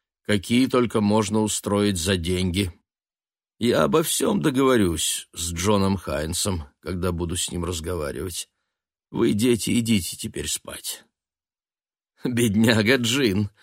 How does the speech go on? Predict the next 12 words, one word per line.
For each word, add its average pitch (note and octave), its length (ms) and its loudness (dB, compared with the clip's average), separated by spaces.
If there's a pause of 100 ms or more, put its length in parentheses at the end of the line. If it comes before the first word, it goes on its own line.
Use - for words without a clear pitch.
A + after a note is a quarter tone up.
(300)
сказала F2+ 540 0
Хелен F2 380 0
со F2+ 200 -2
смехом. F2+ 580 -4 (340)
"Он B2+ 240 4
выглядит, E3+ 560 4
как C#3 240 2
последняя D3+ 760 4
роза C3+ 380 4
лета, G2+ 480 2 (400)
совсем - 640 0
измучен". G2 600 -2